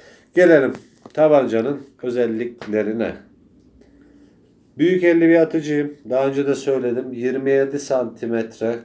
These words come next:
karışım var. Elim oldukça büyük. Tabancalar genelde elimde kayboluyor. Bu tabanca tamamıyla elime oturuyor.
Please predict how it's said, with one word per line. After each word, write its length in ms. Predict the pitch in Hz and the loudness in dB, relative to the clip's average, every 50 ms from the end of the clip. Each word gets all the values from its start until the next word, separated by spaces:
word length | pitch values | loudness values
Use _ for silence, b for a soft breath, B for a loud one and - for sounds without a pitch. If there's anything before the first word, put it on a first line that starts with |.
| - - | -8 -6
karışım 520 | 104 101 107 107 - - 131 131 131 123 | -4 -4 -4 -4 -4 -8 -12 -10 -6 -6
var. 340 | 127 127 127 - - - _ _ _ _ b b b b b b b _ - | -6 -6 -6 -8 -14 -20 _ _ _ _ b b b b b b b _ -4
Elim 320 | 117 120 113 101 - - - | -2 -2 -2 -2 -4 -8 -8
oldukça 600 | 92 98 104 110 120 135 131 - - 143 135 127 | -4 -2 -2 -2 -2 -4 -6 -4 -4 -4 -2 -2
büyük. 420 | 123 120 120 123 123 - - _ _ _ _ _ _ _ | -2 -4 -4 -6 -6 -8 -16 _ _ _ _ _ _ _
Tabancalar 640 | - 131 131 135 131 123 110 104 101 92 87 78 78 | -4 -2 0 2 0 0 0 -2 -2 -2 -4 -4 -6
genelde 500 | 76 95 113 117 113 107 87 78 - 80 | -4 -4 -2 -2 -2 -2 -4 -6 -8 -10
elimde 480 | 85 95 98 107 101 87 80 73 - | -8 -6 -6 -6 -6 -6 -10 -12 -12
kayboluyor. 720 | - - 98 113 127 135 135 139 127 123 123 120 123 127 127 127 - _ _ _ b b b b b b b b b b b b _ _ _ - | -10 -8 -8 -6 -6 -4 -4 -2 -2 -2 -2 -2 -2 -6 -8 -12 -20 _ _ _ b b b b b b b b b b b b _ _ _ -10
Bu 100 | 160 139 | -4 0
tabanca 600 | - 160 151 139 135 123 113 104 107 120 117 120 | 2 2 4 4 4 4 4 2 0 -2 -2 0
tamamıyla 600 | - 151 151 147 139 127 120 107 107 107 123 139 | -2 -2 0 0 0 0 0 -2 -2 -4 -4 -4
elime 420 | 135 135 131 131 127 120 113 113 | -4 -6 -6 -6 -6 -4 -4 -4
oturuyor. 600 | 127 - - 127 120 120 - - - 87 76 - | -4 -4 -4 -6 -6 -8 -8 -8 -6 -6 -6 -8